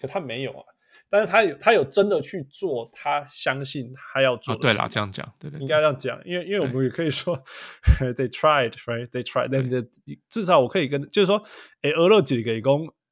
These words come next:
Speaker 1: 第一个他就是真的，他真的想要赢，然后真的有看到他行动想要，因为有些球队是没有想要赢的，right？
Speaker 2: 对。
Speaker 1: 但他是真的有想要赢。但是 are they good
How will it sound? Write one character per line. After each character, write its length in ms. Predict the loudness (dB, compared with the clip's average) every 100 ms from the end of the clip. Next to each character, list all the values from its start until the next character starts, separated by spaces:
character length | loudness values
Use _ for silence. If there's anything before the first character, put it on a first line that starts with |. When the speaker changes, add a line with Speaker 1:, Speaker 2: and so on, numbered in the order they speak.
| _
Speaker 1:
第 180 | -2 0
一 60 | 0
个 160 | -2
他 220 | -4 -4 -2
就 140 | -4
是 260 | -8 -10 -12 -16 -20 _ _ _
真 220 | -4 -2
的， 120 | -2 -4 -6 -10 _ -2
他 140 | 0
真 220 | 2 2
的 140 | 4 4
想 320 | 2 -2 2
要 160 | 2 2
赢， 240 | -6 -18 -20 _ _ _ _ -12
然 140 | -4
后 80 | -2
真 160 | -2 -2
的 100 | -2
有 100 | 0
看 140 | 0
到 100 | 0
他 100 | -2
行 260 | -2 -6 -6
动 160 | -6
想 120 | -6
要， 80 | -12 -12 -14 -2
因 100 | 2
为 60 |
有 100 | 4
些 120 | 4
球 140 | 2 2
队 140 | 2
是 120 | 0 -4 -6
没 120 | -2
有 100 | -2
想 160 | -2
要 140 | -6 -8
赢 160 | -12 -20
的， 80 | -20 _ _
right？ 200 | -20 -20 -20 _ _ _
Speaker 2:
对。 120 | -8 -4
Speaker 1:
但 120 | 0
他 100 | 0
是 100 | 0
真 200 | -4 -4
的 80 | -4
有 100 | -4
想 180 | -6
要 80 | -10
赢。 160 | -14 -20 _ _
但 100 | 2
是 80 | 2 0 _
are 140 | -2
they 240 | 0 -2 -4 -2
good 320 | 0 0